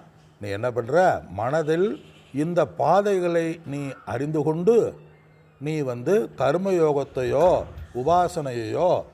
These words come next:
இல்ல ஞான யோகத்தையோ நீ செய்து கொண்டு இரு. உன்னுடைய மனதில் எது சாத்தியம், எது சாதனை என்று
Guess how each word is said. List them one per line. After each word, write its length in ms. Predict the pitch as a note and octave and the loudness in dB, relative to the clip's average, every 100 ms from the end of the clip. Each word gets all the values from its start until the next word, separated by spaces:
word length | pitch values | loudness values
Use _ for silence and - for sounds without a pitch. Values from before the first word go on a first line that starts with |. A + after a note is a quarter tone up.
| _ | _
இல்ல 220 | - A#2+ A2 | -8 -6 -4
ஞான 340 | G2+ B2 E3 | -2 -2 0
யோகத்தையோ 840 | E3 C3+ B2 A2+ A#2 A2 C3 F#3+ - - - | 0 0 0 -2 -2 0 2 0 -2 -18 -14
நீ 180 | A2 D#3 | -8 -8
செய்து 380 | - A#2+ D#3+ C#3+ | -6 -4 -2 -2
கொண்டு 320 | C3+ B2+ A#2 | -2 -2 -2
இரு. 480 | G2 A2 A#2 F#2 D2+ - - - - | -2 -4 -4 -6 -8 -16 -20 -16 -8
உன்னுடைய 460 | C3 C3+ B2+ A2+ | -4 -2 0 0
மனதில் 680 | F2+ G#2 C#3+ F3 E3+ G#3 B3 - - _ | -2 0 2 2 2 2 0 -8 -20 _
எது 320 | G#2 B2+ F3+ F3+ | -6 0 0 0
சாத்தியம், 840 | B2+ C3 D#3 - E3 F3+ A3+ C4+ - _ - | -2 -2 -2 -4 0 0 -2 -8 -16 _ -8
எது 500 | A2+ C#3+ F#3 F#3+ - - - | -4 2 2 2 -4 -16 -10
சாதனை 560 | - B2+ E3+ F3+ E3 | 0 2 2 2 -2
என்று 500 | D3 C3+ C#3 F3+ A#3 | -2 -2 -2 0 -2